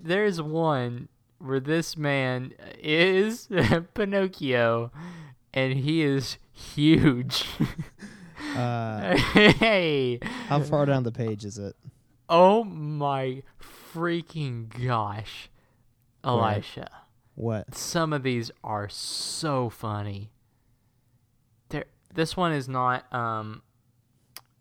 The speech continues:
Speaker 1: I, I, I, I, I, I have to send this to you.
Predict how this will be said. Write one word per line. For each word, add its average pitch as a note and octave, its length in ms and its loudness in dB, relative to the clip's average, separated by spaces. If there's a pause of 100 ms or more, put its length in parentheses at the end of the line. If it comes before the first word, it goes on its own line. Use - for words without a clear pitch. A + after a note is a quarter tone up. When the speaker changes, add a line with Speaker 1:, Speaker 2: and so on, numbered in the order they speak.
(300)
Speaker 1:
I, - 60 -10 (240)
I, C3+ 120 -20 (140)
I, C#3+ 140 -16 (260)
I, D3 140 -10 (540)
I, B2+ 60 -20 (460)
I - 20 -20
have - 340 -8
to C#3 100 -6
send A#2 300 -8
this G#2 160 -8
to A#2 220 -12
you. C3 200 -14